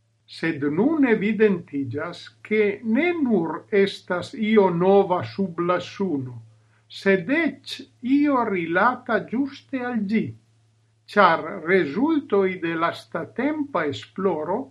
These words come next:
celas plene renversi la tradician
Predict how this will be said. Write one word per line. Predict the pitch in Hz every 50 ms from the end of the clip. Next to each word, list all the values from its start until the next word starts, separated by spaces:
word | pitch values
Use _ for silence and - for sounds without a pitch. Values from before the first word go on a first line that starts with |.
| _ _ _ _ _ _ _ _ _ -
celas | - - 320 330 285 233 185 165 156 143 - - - - _ -
plene | 226 247 302 320 311 294 269 220 190 180
renversi | 170 175 185 196 214 226 226 277 269 254 240 214 208 - - - 214 196
la | 190 190 190 185 185 -
tradician | 196 190 190 190 196 208 208 208 - - - 285 294 277 269 254 240 233 226 220